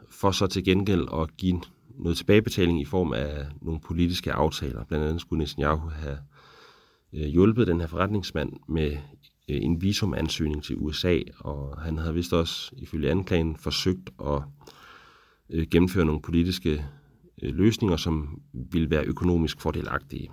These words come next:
for ham her rigmanden. Arnon Milchan hedder han. Og netop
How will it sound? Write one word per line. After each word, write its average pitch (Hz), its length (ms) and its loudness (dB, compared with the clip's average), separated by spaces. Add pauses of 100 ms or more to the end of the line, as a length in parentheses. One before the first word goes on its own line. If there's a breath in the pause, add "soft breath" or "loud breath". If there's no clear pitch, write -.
(300 loud breath)
for - 180 -8
ham 69 240 -8
her 67 160 -8
rigmanden. 64 520 -6 (220)
Arnon 71 440 -2 (120)
Milchan 80 520 -2
hedder 55 140 -8
han. - 140 -12 (1200 loud breath)
Og 82 280 4
netop 113 240 6